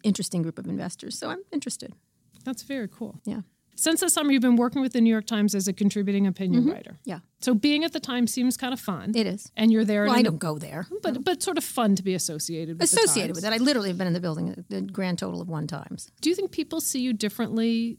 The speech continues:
Speaker 2: than when you work for the Wall Street Journal?
Speaker 1: I work for the Washington Post, the Wall Street Journal, and now this. I thought I would do the third one just because.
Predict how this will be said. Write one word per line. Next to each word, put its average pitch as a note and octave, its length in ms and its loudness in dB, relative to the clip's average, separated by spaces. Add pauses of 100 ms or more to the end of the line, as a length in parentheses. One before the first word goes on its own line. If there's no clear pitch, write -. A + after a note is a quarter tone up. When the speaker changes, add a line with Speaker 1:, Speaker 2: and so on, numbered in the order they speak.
Speaker 2:
than G3+ 560 2
when G3+ 140 2
you G3 80 2
work F#3+ 160 -6
for - 80 -10
the F#3 80 -6
Wall F#3+ 120 -6
Street F#3 220 -10
Journal? G3+ 320 -6 (640)
Speaker 1:
I C#4 100 2
work D4 200 0
for C#4 100 -2
the A#3+ 80 2
Washington A3+ 320 2
Post, G#3 480 -2 (640)
the F#3+ 320 2
Wall G3 160 0
Street F#3 200 -4
Journal, F3+ 260 0
and F3 80 0
now E3 160 -2
this. D#3 220 -6
I F#3+ 80 -4
thought A#3 240 -2
I G#3+ 60 0
would F#3 180 -4
do F#3+ 100 -4
the F3 100 -4
third E3+ 320 -8
one C4+ 260 -2
just - 220 -10
because. F#3+ 500 -6